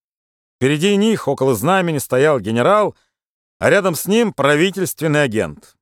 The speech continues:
Далее толпились офицеры штаба, письмоводители, переводчики, а также некоторые плантаторы покрупнее. Тут же были оба Рингольда.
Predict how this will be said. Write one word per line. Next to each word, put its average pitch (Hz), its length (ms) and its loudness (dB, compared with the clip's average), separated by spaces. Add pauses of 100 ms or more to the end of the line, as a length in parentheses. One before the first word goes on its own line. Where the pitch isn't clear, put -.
(280)
Далее 190 440 2
толпились 147 520 -2
офицеры 123 420 -2
штаба, 190 560 0 (140)
письмоводители, 107 800 -4
переводчики, 135 760 -2 (480)
а - 100 -4
также 196 320 2
некоторые 196 400 0
плантаторы 170 580 0
покрупнее. 110 840 -2 (500)
Тут 196 180 0
же 165 140 0
были 190 580 2 (120)
оба 147 320 2
Рингольда. 87 840 -2